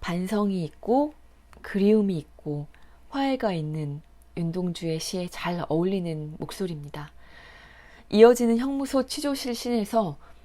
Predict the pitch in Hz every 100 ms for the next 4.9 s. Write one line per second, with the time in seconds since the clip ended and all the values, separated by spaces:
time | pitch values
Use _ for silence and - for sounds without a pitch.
0 | - - 185 196 208 202 214 208 208 180
1 | 180 175 - 170 180 190 175 170 156 156
2 | 151 - 170 185 208 202 190 147 170 165
3 | 165 156 151 151 - 247 262 233 190 156
4 | 160 156 160 170 151 147 147 147